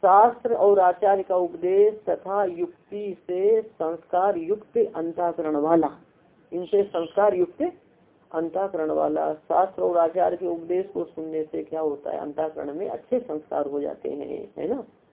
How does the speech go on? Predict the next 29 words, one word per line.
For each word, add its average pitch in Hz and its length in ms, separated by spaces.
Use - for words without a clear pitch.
युक्तियों 170 420
के 170 140
द्वारा 165 280
उनका 160 300
मनन 170 300
करता 170 360
है 170 120
ना, 202 80
तो - 60
अच्छे 139 240
संस्कार 175 440
हो 170 120
जाते 165 320
हैं। 156 240
ये 156 80
संस-, 170 300
ये 165 60
शास्त्र 202 460
और 190 120
आचार्य 180 420
के 196 120
उपदेश 170 420
से 180 300
तथा 165 340
युक्तियों 160 520
के 160 160
द्वारा 156 380
संस्कार 160 720
युक्त 208 440